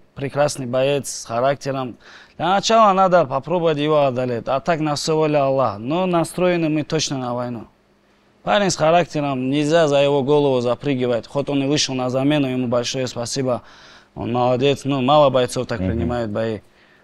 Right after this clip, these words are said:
Speaker 1: Полное уважение, всё на уважении, всё чётко. Но всё-таки, когда ринг закроется, мы будем бить друг друга.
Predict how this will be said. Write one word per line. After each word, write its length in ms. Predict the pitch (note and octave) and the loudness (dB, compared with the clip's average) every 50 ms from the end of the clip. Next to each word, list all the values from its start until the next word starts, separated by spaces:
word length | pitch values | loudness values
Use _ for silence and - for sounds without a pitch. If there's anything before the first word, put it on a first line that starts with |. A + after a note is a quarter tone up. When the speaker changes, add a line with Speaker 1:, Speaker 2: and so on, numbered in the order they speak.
| _ _ - | _ _ 0
Speaker 1:
Полное 420 | G3 A#3 A#3 G#3+ G3+ F#3 F3 E3+ | 2 2 4 4 4 2 4 4
уважение, 840 | E3 D#3+ D#3+ D#3+ D3 D3+ F#3 F#3 F#3 F3 E3 D#3 D3 C3+ A#2 G2+ - - _ _ _ _ _ _ _ _ - - _ _ _ | 4 4 4 2 2 2 0 0 0 0 0 0 0 -2 -4 -6 -8 -12 _ _ _ _ _ _ _ _ -20 -20 _ _ _
всё 360 | - - - - - G3 G3 | -14 -12 -10 -4 0 0 2
на 220 | F#3 F3+ E3+ D#3+ D#3 | 4 4 4 4 4
уважении, 520 | D#3 D#3 D3+ D3 D3 F3 F3 E3+ E3 D#3+ | 2 2 0 0 0 0 0 0 0 -2
всё 280 | D#3 - - - E3+ D3+ | -2 -4 -4 -4 -6 -4
чётко. 540 | - - - F#3 F3+ - - E3 D#3 B2+ - _ - _ _ _ _ _ _ _ _ _ _ - | -4 -2 -2 -2 -2 -2 -2 -2 -2 -2 -2 _ -20 _ _ _ _ _ _ _ _ _ _ -10
Но 220 | - F#3 - C3+ F3 | -6 -2 -2 0 -2
всё-таки, 440 | - - F3 F3 E3 E3+ - D#3+ C#3+ | -2 -2 -2 -2 -2 -2 -4 -4 -4
когда 320 | - C#3+ C#3 C#3+ D3+ D3 C#3 | -2 -2 0 4 4 4 4
ринг 200 | D3 D3+ C#3+ B2+ | 2 0 -2 -2
закроется, 600 | C3+ C3+ B2 - D3 D#3 E3 D#3+ C#3+ - - C3 | -2 -4 -4 -2 0 2 2 2 2 0 -4 -6
мы 160 | B2 B2+ B2+ | -4 -4 -6
будем 300 | B2 C3 C3 B2 B2+ A#2+ A2 | -4 -4 -4 -4 -4 -4 -4
бить 140 | B2 A#2+ | -4 -4
друг 200 | A#2+ A#2 A2+ G#2+ G2 | -4 -4 -6 -6 -6
друга. 280 | G#2 G2 E2+ - - | -6 -8 -8 -12 -14